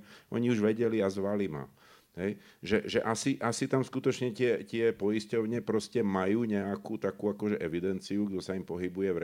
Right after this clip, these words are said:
regióne a už idú proste a, a nikoho nevynechajú.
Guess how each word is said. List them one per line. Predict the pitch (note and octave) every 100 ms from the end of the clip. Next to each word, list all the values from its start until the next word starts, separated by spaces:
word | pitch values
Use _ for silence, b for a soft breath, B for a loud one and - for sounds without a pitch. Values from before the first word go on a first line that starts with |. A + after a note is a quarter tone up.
| E2
regióne | F#2 F#2+ G2+ G2
a | F#2
už | G#2 A2+ G#2+
idú | D2
proste | - D2 - C#2
a, | C2+ -
a | F2+
nikoho | G2+ A#2+ - A2
nevynechajú. | G#2+ F#2 E2+ D2+ - C#2+